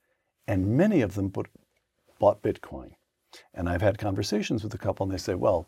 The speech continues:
inflation is just going to eat away at the value of the dollar. Bitcoin is probably, it's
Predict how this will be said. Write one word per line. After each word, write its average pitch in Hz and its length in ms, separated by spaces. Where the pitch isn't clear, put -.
inflation 131 540
is 82 140
just - 180
going 95 140
to 85 160
eat 131 120
away 107 200
at 92 80
the 107 60
value 90 300
of 85 80
the 92 80
dollar. 151 320
Bitcoin - 420
is 92 120
probably, 113 360
it's 117 220